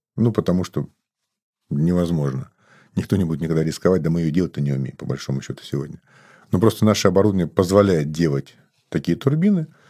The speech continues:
а Гидро обладает очень мощной историей поставки этих турбин. И они их производят там в Европе, в Китае. Мы предложили их делать в наших заводах.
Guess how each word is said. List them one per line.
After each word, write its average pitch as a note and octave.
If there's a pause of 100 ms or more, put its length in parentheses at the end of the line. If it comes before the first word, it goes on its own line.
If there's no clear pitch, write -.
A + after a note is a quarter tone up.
(280)
а -
Гидро G#2
обладает F2 (600)
очень G2+
мощной D2+
историей F2 (400)
поставки E2
этих -
турбин. C2+ (300)
И D#2
они G2+
их G2
производят E2
там C#2+
в -
Европе, G2+
в -
Китае. F2 (500)
Мы G2+
предложили F2
их D2
делать D2+
в D#2
наших D2
заводах. C#2